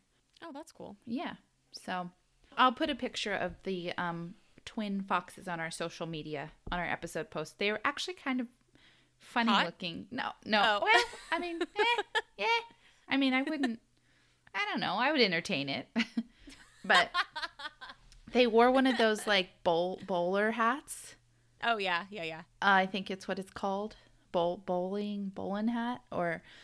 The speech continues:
Speaker 2: like Charlie Chap-, Chaplin used to wear.
Speaker 1: Mm-hmm. Oh, I'm
Speaker 2: Uh,
Speaker 1: excited to see this picture. I'm not gonna look it up.
Speaker 2: Okay.
Speaker 1: I'll wait for your post.
Speaker 2: That is a twin foxes, and, um, so I'm excited to hear what you did.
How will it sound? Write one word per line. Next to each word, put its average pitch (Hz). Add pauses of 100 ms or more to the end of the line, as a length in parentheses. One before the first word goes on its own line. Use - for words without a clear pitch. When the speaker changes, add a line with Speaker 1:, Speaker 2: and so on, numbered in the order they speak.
(240)
Speaker 2:
like 208
Charlie 208
Chap-, 208 (180)
Chaplin 220
used 226
to 233
wear. 233 (340)
Speaker 1:
Mm-hmm. 247 (560)
Oh, 370
I'm 180
Speaker 2:
Uh, 220
Speaker 1:
excited 254
to 254
see 240
this 226
picture. 233
I'm 180
not 202
gonna 233
look 226
it 226
up. - (260)
Speaker 2:
Okay. 196 (380)
Speaker 1:
I'll 185
wait 208
for 208
your 208
post. -
Speaker 2:
That 285
is 302
a 262
twin 226
foxes, 190
and, 175 (200)
um, 185 (240)
so -
I'm 202
excited 170
to 165
hear 156 (360)
what -
you 185
did. -